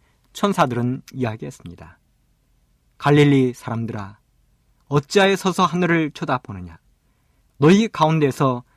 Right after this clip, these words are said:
하늘을 올리우신 이 예수는 하늘로 가심을 본 그대로 오시리라." 애청자 여러분, 예수님께서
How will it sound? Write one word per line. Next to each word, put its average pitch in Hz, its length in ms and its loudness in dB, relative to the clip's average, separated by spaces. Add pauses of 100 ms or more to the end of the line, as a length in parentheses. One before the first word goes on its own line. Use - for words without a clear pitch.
하늘을 202 340 4
올리우신 170 760 2
이 131 240 -4
예수는 95 460 -12 (420)
하늘로 117 460 -2
가심을 156 420 -2
본 147 460 -2
그대로 120 500 -4 (500)
오시리라." - 540 -14 (2250)
애청자 123 280 -2
여러분, 147 400 -4 (960)
예수님께서 123 920 2